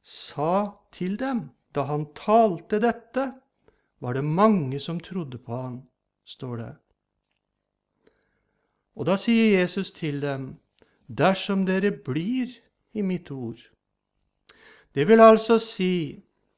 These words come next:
at det ikke bare er en begynnelse, det å høre Jesu ord og tro, det er jo det det handler om her. Høre og tro det Jesus taler.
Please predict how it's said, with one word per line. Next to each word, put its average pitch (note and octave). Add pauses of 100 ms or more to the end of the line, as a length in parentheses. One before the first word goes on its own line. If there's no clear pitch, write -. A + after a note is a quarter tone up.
(800)
at D3+
det G#3+
ikke A3
bare A3
er G3
en A3 (180)
begynnelse, G#3 (1300)
det D3
å G3+ (100)
høre A3
Jesu G#3
ord G#3 (260)
og F#3+
tro, G3 (840)
det D3+
er F#3
jo E3+
det F#3
det G3+
handler F#3
om F3
her. D#3 (580)
Høre A3+ (440)
og E3+
tro F3+ (720)
det F3
Jesus E3+
taler. C3